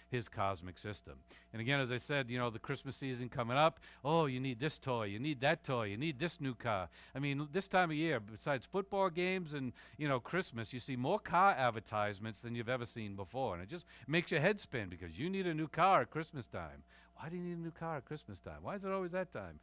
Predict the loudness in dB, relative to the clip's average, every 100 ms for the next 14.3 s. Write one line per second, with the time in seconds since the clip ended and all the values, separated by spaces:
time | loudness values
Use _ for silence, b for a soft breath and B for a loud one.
0 | B B B -2 -2 -2 -2 -2 -8 B
1 | -4 0 0 2 4 4 2 -4 -6 -4
2 | -4 -6 0 0 2 0 -2 0 0 0
3 | B B -16 -8 -2 -2 0 -4 -4 -4
4 | -4 -8 -12 -14 -6 -4 -2 -4 -4 -6
5 | -6 -10 -12 -4 -4 -2 -6 -6 -2 4
6 | 6 6 4 2 2 2 2 2 0 -6
7 | -6 -8 -10 -6 -4 -2 -4 -8 -10 -6
8 | -6 -6 -8 -12 -8 -8 -6 -10 -16 B
9 | B B 8 8 6 0 0 2 0 B
10 | B 0 4 4 2 2 4 4 4 0
11 | 0 2 2 0 0 0 0 0 2 2
12 | 0 -2 0 2 2 -2 -4 2 6 6
13 | 4 -6 -8 -6 -6 -2 -2 -2 -6 -6
14 | -6 -6 -8